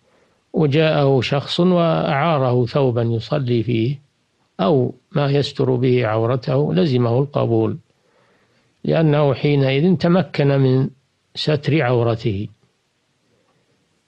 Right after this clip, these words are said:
وقد بذله له صاحبه وسمح به،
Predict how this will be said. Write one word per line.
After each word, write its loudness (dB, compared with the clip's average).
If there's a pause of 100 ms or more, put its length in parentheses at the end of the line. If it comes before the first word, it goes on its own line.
(240)
وقد 0
بذله 4
له 2
صاحبه 0 (480)
وسمح 0
به، 2